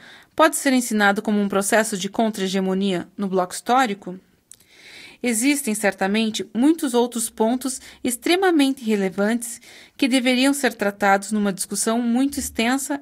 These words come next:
e teórica. No entanto, devo restringir-me em minha discussão para oferecer apenas algumas conclusões para questionar, ao invés de responder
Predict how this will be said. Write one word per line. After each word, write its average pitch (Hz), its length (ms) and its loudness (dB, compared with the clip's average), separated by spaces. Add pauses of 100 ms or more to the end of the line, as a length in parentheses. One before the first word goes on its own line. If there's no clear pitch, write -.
(100)
e 233 80 -8
teórica. 185 600 -2 (760)
No 269 100 4
entanto, 226 640 2 (440)
devo 302 280 2
restringir-me 214 960 2
em 214 180 2
minha 208 220 2
discussão 196 580 0 (380)
para 233 180 4
oferecer 226 460 2
apenas 302 480 2
algumas 220 380 2
conclusões 208 580 -2
para 262 220 2
questionar, 262 640 0 (420)
ao 220 160 4
invés 202 300 4
de 196 80 -2
responder 202 680 0